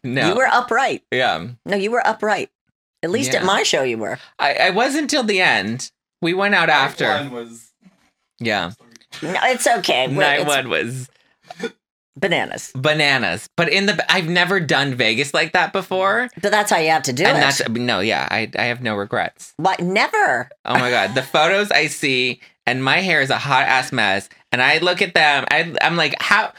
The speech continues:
Speaker 1: how did you not at least fix my hair
Speaker 2: Because they
Speaker 1: before
Speaker 2: were
Speaker 1: the-"
Speaker 2: lit too.
Speaker 1: No,
Speaker 2: Um,
Speaker 1: because they were, fu-, they found it funny, and the, and I did too, and then I posted it on my social media.
Speaker 2: You have to embrace those
Speaker 1: Yeah.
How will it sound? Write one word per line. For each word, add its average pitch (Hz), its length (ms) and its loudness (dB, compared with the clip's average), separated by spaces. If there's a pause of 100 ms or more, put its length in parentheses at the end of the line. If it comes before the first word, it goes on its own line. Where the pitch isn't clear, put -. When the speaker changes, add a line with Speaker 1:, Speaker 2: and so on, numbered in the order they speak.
(100)
Speaker 1:
how 320 220 2
did 320 180 0
you 339 80 2
not 294 220 2
at 233 80 0
least 277 240 -4
fix 254 240 0
my 247 160 2
hair 233 280 2
Speaker 2:
Because 233 200 4
they 240 80 6
Speaker 1:
before 226 140 4
Speaker 2:
were 240 100 4
Speaker 1:
the-" 233 60 4
Speaker 2:
lit 233 260 2
too. 139 540 4
Speaker 1:
No, 339 180 4
Speaker 2:
Um, 214 100 6
Speaker 1:
because 277 320 0
they 226 140 4
were, 240 160 0
fu-, - 200 -4
they 190 140 2
found 196 260 2
it - 120 -4
funny, 208 280 0
and 156 140 0
the, 156 160 2
and 143 100 0
I 139 120 2
did 135 180 -2
too, 143 140 0
and 110 100 0
then 107 80 0
I 104 80 4
posted 104 320 -4
it 110 40 2
on 107 100 0
my 104 80 -2
social 113 340 -6
media. 143 160 0
Speaker 2:
You - 80 0
have 269 300 2
to 262 180 -4
embrace 180 480 -2
those 135 100 -4
Speaker 1:
Yeah. - 200 0